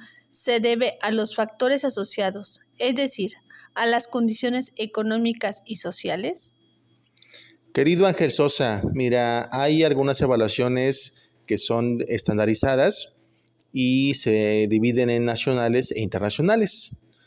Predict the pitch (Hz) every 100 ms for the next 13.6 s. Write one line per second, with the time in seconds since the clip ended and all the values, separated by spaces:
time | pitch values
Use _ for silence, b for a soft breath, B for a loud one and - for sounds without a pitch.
0 | b _ _ - 135 113 170 165 135 123
1 | 120 - 143 151 147 147 135 - - 165
2 | 170 - 208 254 - _ B B B B
3 | _ - 107 107 107 104 104 110 110 -
4 | 135 139 139 - 113 - 127 139 139 127
5 | 117 101 127 127 123 120 - 120 127 131
6 | 117 104 123 147 143 147 113 107 - 135
7 | 139 160 160 156 139 208 - b b b
8 | - 113 104 98 113 151 143 147 113 104
9 | - 113 127 131 110 95 95 - 113 113
10 | 110 - 127 202 185 156 - _ _ _
11 | - - _ - 151 165 180 180 160 160
12 | - 147 151 156 151 123 110 127 143 147
13 | 147 143 143 131 185